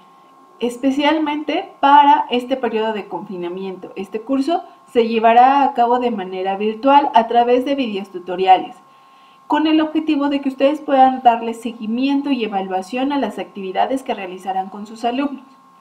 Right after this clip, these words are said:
Recuerden que para acreditar este curso deberán mostrar sus actividades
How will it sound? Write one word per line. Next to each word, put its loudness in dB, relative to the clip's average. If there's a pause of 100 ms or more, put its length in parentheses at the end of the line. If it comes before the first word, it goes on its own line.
(600)
Recuerden 2
que -2
para 4
acreditar 2
este -6
curso -6
deberán 0
mostrar 2
sus -10
actividades -4